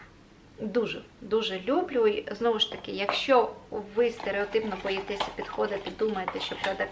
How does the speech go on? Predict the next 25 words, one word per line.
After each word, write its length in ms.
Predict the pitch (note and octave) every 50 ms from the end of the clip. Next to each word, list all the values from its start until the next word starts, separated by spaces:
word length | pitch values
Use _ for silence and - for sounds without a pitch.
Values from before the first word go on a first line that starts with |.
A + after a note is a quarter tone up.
| -
Candy — 320 | G#3 G3 F#3+ F#3 E3+ - - - -
це 80 | - F#3
щось 380 | - - - - G3+ G3 G3 - - -
таке 260 | F#3+ - - - -
дуже 340 | - - G3+ G3 F#3 F3 F3
солодке, 800 | - - - F3+ F3 G3+ A#3 D#4+ A4 G#4+ - - - A#3+ G3+ G3+ - - - - - - - - - - -
і 100 | - G3+
вас 340 | G3+ G#3+ G#3+ G#3 - - -
відлі-, 340 | G3 G3 G3+ G3 G3 G3 - -
е, 340 | G#3+ G3+ F#3+ F#3 F#3 F#3 F3+ F3+
відлякне, 640 | F#3 F#3+ G3 G3 G3 - - G#3+ G#3 A#3+ D#4 G#4 A4 - - - - - - - -
відлякне, 500 | F#3 - - F3+ F3+ - - G3 F#3+ F3 - - - - D4 B3+ -
<laughs> 800 | A3 G#3 - - - - - - C#4 - - - B3+ - - -
то, 400 | - A#3+ B3 C4+ D4 C#4+ - -
а, 340 | - A3 G#3+ A3 G3 G3 F#3+ - -
спробуйте. 640 | - - A#3+ A#3+ A#3 - - - - - - - - - - G3+ G#3
Він 200 | A#3 A#3+ A#3 A3 A3 A3
не 140 | G#3 G#3+ G#3+
такий 320 | - - G#3+ G#3+ - G#3
страшний, 580 | G3 - - - G3+ G#3 - - B3 A#3+ C4+ D4+
не 120 | C4+ G#3
солодкий, 480 | G#3 - - G3+ G#3+ B3 B3 - - G3+
він 100 | G3+ G#3
дуже 280 | A#3 C4+ C#4 C#4 B3+
ніжний, 600 | A3+ A3 A3 A3 G#3+ A3+ A#3 C4 C#4 A#3 G#3 G3+